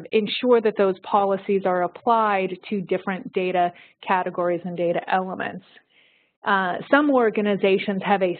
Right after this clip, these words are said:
single high-level policy, and all of the other rules and guidelines are considered to be standards. Some organizations have multiple policies that follow the life cycle of the data.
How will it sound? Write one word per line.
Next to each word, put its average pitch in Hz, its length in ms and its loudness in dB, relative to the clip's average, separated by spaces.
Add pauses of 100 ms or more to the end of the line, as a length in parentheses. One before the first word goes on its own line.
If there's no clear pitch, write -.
(120)
single 220 600 4
high-level 196 720 2
policy, 196 920 2 (300)
and 196 300 0
all 220 240 6
of 214 120 -2
the 202 140 2
other 190 220 2
rules 208 420 4
and 175 140 -6
guidelines 196 600 0
are 180 100 0
considered 180 560 -6
to 190 100 -8
be 165 260 -6
standards. - 580 -12 (840)
Some 220 200 2
organizations 190 840 -4
have 180 220 -4
multiple 220 560 0
policies 180 800 -4 (1120)
that 196 160 2 (100)
follow 190 340 4
the 185 120 -2
life 180 340 0
cycle 185 380 0
of 165 120 -4
the 175 120 -2
data. 175 420 -2